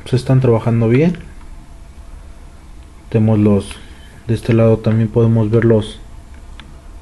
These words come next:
los dip switch, que son interruptores para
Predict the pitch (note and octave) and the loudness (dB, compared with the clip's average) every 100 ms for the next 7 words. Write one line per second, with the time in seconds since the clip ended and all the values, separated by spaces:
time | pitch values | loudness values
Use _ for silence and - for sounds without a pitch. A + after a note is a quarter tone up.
0 | - - - - A2 G#2+ A#2+ A#2+ - D3+ | -20 -20 -20 -10 -4 0 0 0 0 2
1 | F#3+ - - - - - - - - - | 0 -6 -18 -20 -20 -20 -20 -20 -20 -20
2 | - - - - - - - - - - | -20 -20 -20 -20 -20 -20 -20 -20 -20 -20
3 | - - - - - - A2+ A2+ G#2+ G#2 | -20 -20 -20 -20 -14 -2 0 2 0 -4
4 | - - - - - - - - A2+ G#2+ | -16 -20 -20 -20 -20 -20 -20 -8 -4 0
5 | A2+ G#2+ - C3 D3 D#3 - A2 G#2 A2+ | 0 0 2 2 2 0 0 2 2 -2